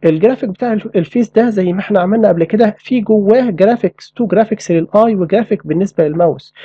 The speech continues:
والكي، والكي frame picker او الفريم picker ما بيشتغلش على الجرافيك لما يكون جواه جرافيك، لان هو بيلتقط الفريمات لكن ما يقدرش يست-، يلتقط الجرافيكس ال-، اللي جوه جرافيكس. فايه؟ طب تقول لي اشمعنى ده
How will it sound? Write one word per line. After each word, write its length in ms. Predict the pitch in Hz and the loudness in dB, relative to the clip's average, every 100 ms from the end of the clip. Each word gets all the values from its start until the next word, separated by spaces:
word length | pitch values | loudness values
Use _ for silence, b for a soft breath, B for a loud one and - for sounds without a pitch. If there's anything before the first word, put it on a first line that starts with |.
| B B - | B B 0
والكي، 460 | 160 170 - 285 190 | 2 2 -2 -2 0
والكي 640 | 175 185 165 156 - 262 | 2 2 0 -2 -4 -4
frame 280 | - 277 240 | -2 -2 -2
picker 340 | 247 - 233 | -4 -2 2
او 120 | 185 | 2
الفريم 360 | 190 - 247 220 | 0 -2 -4 -2
picker 300 | 262 262 240 | -4 -4 -2
ما 100 | 208 | -2
بيشتغلش 580 | 190 165 170 226 220 208 | -2 -2 -2 -2 -2 0
على 160 | 185 | 0
الجرافيك 480 | 165 185 240 - - | 0 0 -2 -2 0
لما 180 | 180 180 | 0 0
يكون 220 | - 233 | 0 -2
جواه 300 | 165 190 185 | 2 0 2
جرافيك، 360 | 180 196 156 - | 2 0 -2 -6
لان 220 | 147 151 | -4 0
هو 320 | 160 233 233 226 B B | 2 2 2 0 B B
بيلتقط 520 | 160 220 214 262 - | 0 0 0 -8 -6
الفريمات 640 | 185 - 156 151 180 139 147 | -8 -6 -6 0 0 0 -2
لكن 260 | 156 170 | -2 0
ما 80 | 170 | 0
يقدرش 440 | 165 160 226 - | 0 0 -2 -2
يست-، 180 | 190 - - | -6 -6 -8
يلتقط 540 | 196 156 - 170 - 180 | -4 -2 -2 -6 -4 -6
الجرافيكس 640 | 156 170 214 226 - - | -2 0 0 -2 -8 -4
ال-، 240 | 160 151 - | -4 -4 -4
اللي 280 | 160 156 143 | 0 0 0
جوه 360 | 170 262 220 | 2 2 2
جرافيكس. 580 | 160 156 160 - - - B B B - | 0 -2 -4 -6 -20 -20 B B B -2
فايه؟ 640 | 170 175 202 208 - 170 | 0 4 2 2 -2 -8
طب 200 | - 165 | -4 -4
تقول 280 | 185 196 214 | -4 0 2
لي 180 | 208 208 | 2 -2
اشمعنى 400 | 160 208 202 190 | -4 0 0 2
ده 340 | 190 190 165 | 2 2 0